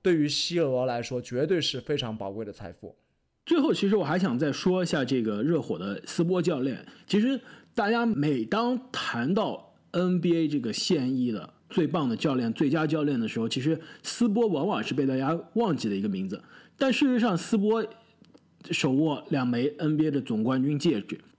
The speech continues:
Speaker 2: 并且啊，无论是常规赛还是季后赛的执教履历也是非常的突出。我觉得今年的季后赛真的是有机会啊，斯波给大家证明了一下自己可以算得上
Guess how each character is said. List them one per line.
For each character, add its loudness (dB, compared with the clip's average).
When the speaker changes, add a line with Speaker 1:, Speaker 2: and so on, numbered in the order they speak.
Speaker 2:
并 4
且 0
啊， -4
无 4
论 2
是 2
常 -2
规 2
赛 0
还 -2
是 2
季 -2
后 2
赛 0
的 0
执 -2
教 2
履 0
历 0
也 -4
是 -4
非 0
常 0
的 -2
突 -2
出。 -2
我 2
觉 2
得 4
今 0
年 0
的 0
季 0
后 2
赛 0
真 2
的 2
是 -2
有 -2
机 2
会 2
啊， -2
斯 -4
波 2
给 0
大 -2
家 0
证 0
明 0
了 0
一 -2
下 -2
自 0
己 0
可 -2
以 2
算 -2
得 -2
上 -4